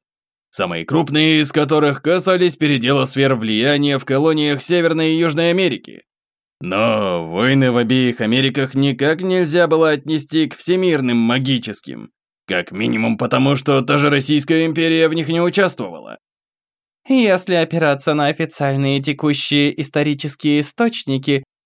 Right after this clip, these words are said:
то в целом сударь Стеблев ответил верно.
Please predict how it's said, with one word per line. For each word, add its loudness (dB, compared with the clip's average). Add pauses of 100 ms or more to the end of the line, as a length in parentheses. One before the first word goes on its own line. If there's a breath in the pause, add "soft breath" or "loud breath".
то 2
в -16
целом 2
сударь -2
Стеблев -2
ответил 2
верно. 2